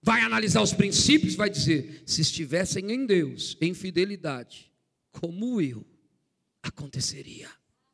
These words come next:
E o Senhor vai abrir as portas do Evangelho para que você diga os princípios que você tem cumprido. Rasteke, boste, cambrose. Ele vai usar você.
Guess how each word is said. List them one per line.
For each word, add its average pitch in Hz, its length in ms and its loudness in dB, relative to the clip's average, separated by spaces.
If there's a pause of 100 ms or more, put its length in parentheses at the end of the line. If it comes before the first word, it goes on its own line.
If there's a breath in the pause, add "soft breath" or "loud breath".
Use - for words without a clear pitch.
(340 soft breath)
E 135 60 -4
o 139 40 -4
Senhor 156 240 -2
vai 151 140 -6
abrir 151 260 -6
as - 240 -6
portas 143 580 -4
do 151 120 -2
Evangelho 147 640 -4 (420 soft breath)
para 127 120 -8
que - 100 -20
você 151 300 -4
diga 539 680 2 (240)
os - 160 -2
princípios 190 540 -4
que 185 100 -10
você 175 240 -2
tem 170 180 -8
cumprido. - 600 -10 (880)
Rasteke, - 840 -14 (360)
boste, 147 680 -8 (120)
cambrose. 170 880 -8 (840)
Ele 151 140 -10
vai 190 120 -8
usar 202 220 -6
você. 170 320 -6